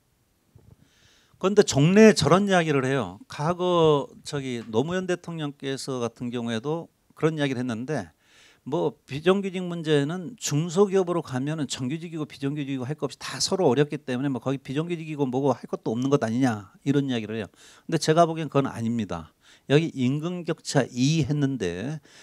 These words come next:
여기서 보면 각 사업장 규모에서 정규직 임금을 백이라고 할 때 비정규직 같은 경우 대체로 한 오십칠에서 한 육십 해가지고 일사불란하게 격차가 있습니다. 그 면에서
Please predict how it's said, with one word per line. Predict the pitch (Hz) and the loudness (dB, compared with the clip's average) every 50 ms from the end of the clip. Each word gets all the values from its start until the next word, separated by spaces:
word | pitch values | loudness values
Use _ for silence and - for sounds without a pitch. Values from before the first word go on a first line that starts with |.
| - - - _ _ - | -20 -20 -20 _ _ 6
여기서 | 131 151 175 185 170 - | 6 6 6 6 -2 -4
보면 | 165 147 - | -6 -8 -8
각 | - - - 151 147 - _ - | -4 2 2 2 2 2 _ -4
사업장 | - - - - 185 202 196 - _ - - 185 170 156 135 - | -2 -2 0 2 4 4 4 2 _ 0 2 2 2 2 -2 -6
규모에서 | - - - 123 135 147 156 160 160 156 143 135 131 - - 165 170 | -8 -4 -2 0 2 2 4 4 4 4 4 4 2 0 -2 -4 -4
정규직 | 151 - - - 131 123 139 139 156 165 151 156 147 | -6 -6 -6 -2 0 0 0 0 -2 -2 -4 -4 -4
임금을 | 135 135 135 127 127 123 117 - | -2 -2 -2 0 -2 -2 -2 -4
백이라고 | - - 120 113 117 135 131 127 120 110 | -2 -2 -2 0 0 0 2 2 0 0
할 | 113 127 123 | -2 -6 -8
때 | _ - 120 101 92 95 104 - _ | _ -6 -6 -6 -6 -6 -10 -12 _
비정규직 | - - 127 123 156 151 147 143 127 131 - | -4 -4 -2 0 0 -2 -2 -6 -10 -12 -8
같은 | - 120 113 - - 123 | -6 -8 -8 -6 -8 -8
경우 | 113 123 123 120 | -6 -6 -6 -6
대체로 | - 107 107 - - - 110 113 139 143 _ - - - _ _ | -8 -8 -8 -10 -8 -6 -6 -4 -6 -8 _ -16 -20 -20 _ _
한 | - 135 123 - | -4 -4 -4 -2
오십칠에서 | 117 120 135 143 - - - - - - 135 120 - 123 | -2 -2 -2 -2 -6 -12 -14 -12 -8 -8 -8 -6 -6 -8
한 | 110 107 98 | -8 -8 -8
육십 | 101 101 - - - - 107 - _ _ - | -8 -6 -4 -4 -4 -4 -4 -8 _ _ -10
해가지고 | 123 135 127 131 123 113 117 107 104 - - | -8 -6 -4 -2 -4 -4 -4 -6 -8 -6 0
일사불란하게 | 123 123 123 120 - - 170 165 170 170 170 160 151 139 131 123 117 104 | 2 2 4 4 4 4 6 4 4 4 -2 -4 -2 -2 -4 -6 -8 -10
격차가 | - - - - - - 127 117 104 | -8 -10 -10 -10 -10 -8 -4 -4 -4
있습니다. | 95 90 - - - 110 113 107 101 90 - _ _ - - - - _ - | -4 -2 -4 -6 -4 -6 -8 -6 -8 -8 -10 _ _ -20 -20 -20 -20 _ -4
그 | - 143 | -4 -4
면에서 | 143 160 170 170 170 165 156 - - 120 95 95 120 143 | -2 -2 -4 -4 -6 -6 -6 -2 0 0 0 0 0 -4